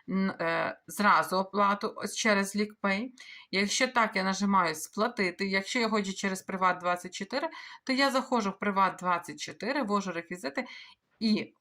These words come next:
вказую там номер заказу. У мене, наприклад, двадцять чотири тридцять сім. Але я буду платити через лікпей. Я нажимаю «Сплатити»,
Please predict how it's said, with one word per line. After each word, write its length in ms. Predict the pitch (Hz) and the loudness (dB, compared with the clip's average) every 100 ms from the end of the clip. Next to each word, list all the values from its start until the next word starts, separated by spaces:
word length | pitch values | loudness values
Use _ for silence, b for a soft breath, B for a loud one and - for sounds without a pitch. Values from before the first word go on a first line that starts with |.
| _ | _
вказую 640 | _ - 214 285 277 226 | _ 4 6 6 2 0
там 260 | 180 170 - - | 0 -2 -4 -4
номер 640 | 190 202 214 208 233 240 | 2 4 6 4 4 2
заказу. 640 | 214 220 - 190 160 - - B B - | 0 -2 2 2 2 -4 -14 B B -12
У 140 | - | -2
мене, 220 | 196 294 339 | 2 2 2
наприклад, 480 | 302 262 254 185 | 0 0 0 -4
двадцять 480 | 170 180 196 190 170 | 0 4 4 2 -4
чотири 360 | 175 170 247 240 | -6 -2 0 0
тридцять 420 | 180 185 180 170 | 0 -2 -4 -8
сім. 320 | - - - B B B B _ | -10 -10 -12 B B B B _
Але 260 | 180 185 | 2 2
я 200 | 233 403 | 0 0
буду 240 | 262 269 240 | 2 0 0
платити 440 | - 175 247 226 | -2 -2 -2 -2
через 360 | - 190 180 175 | -4 -4 -4 -6
лікпей. 420 | 175 - 131 131 | -12 -6 -4 -4
Я 220 | 160 254 247 | 0 2 4
нажимаю 600 | 190 180 175 180 160 135 | 2 0 -2 -2 -2 -6
«Сплатити», 880 | - - 196 285 254 180 170 208 | -10 -4 -2 0 0 0 -2 -8